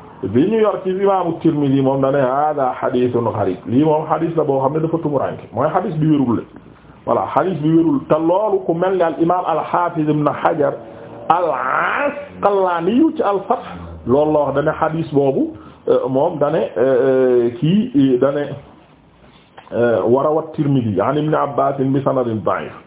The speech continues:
Voilà, kon mu ne, ah, ah, ah, im-, ah, moom mu ne, euh, kii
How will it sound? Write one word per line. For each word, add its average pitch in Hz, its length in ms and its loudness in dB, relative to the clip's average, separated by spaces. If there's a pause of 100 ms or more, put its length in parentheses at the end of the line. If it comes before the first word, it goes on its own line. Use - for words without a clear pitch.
(480)
Voilà, 107 360 -2 (400)
kon 143 180 2 (240)
mu 117 180 0
ne, 190 120 0 (600)
ah, 147 160 2 (100)
ah, 143 220 -2
ah, 143 200 0 (220)
im-, 131 260 -2
ah, - 220 0
moom 135 560 0
mu 139 80 0
ne, 156 120 0 (180)
euh, 127 260 2
kii 123 280 0